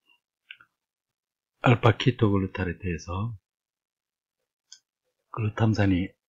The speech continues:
<clears throat> 만들어지는 것은 앞에서 배웠고요. 어, 이것으로부터, 어, 글루타민, 어, 프롤린,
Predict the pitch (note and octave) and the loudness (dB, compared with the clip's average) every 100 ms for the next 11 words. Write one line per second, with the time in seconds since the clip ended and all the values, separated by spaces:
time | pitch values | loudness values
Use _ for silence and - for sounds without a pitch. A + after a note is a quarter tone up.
0 | _ _ _ _ - - - _ _ A#2+ | _ _ _ _ -4 -4 -8 _ _ -4
1 | G#2 G2+ G2+ G2 - G#2 F2 - - G2+ | -2 -2 -2 -4 -4 -6 -6 -10 -6 -6
2 | F2 - E2+ G#2 - _ _ A2+ G2 G#2+ | -6 -4 -4 -4 -8 _ _ -6 -4 -4
3 | - G#2 F#2+ - A#2 A2 A2 _ - - | -4 -2 -2 0 2 2 0 _ -20 -20
4 | _ _ _ _ _ _ - G2 F2 F2 | _ _ _ _ _ _ -4 -2 0 -4
5 | - G#2 - - F2+ F2 F#2 C3 B2+ G#2 | -6 -6 -6 -6 -4 -2 -2 -4 -6 -10
6 | E2 D#2+ - - G#2+ F#2+ G2 G#2+ | -8 -10 -12 -6 -4 -2 -4 -6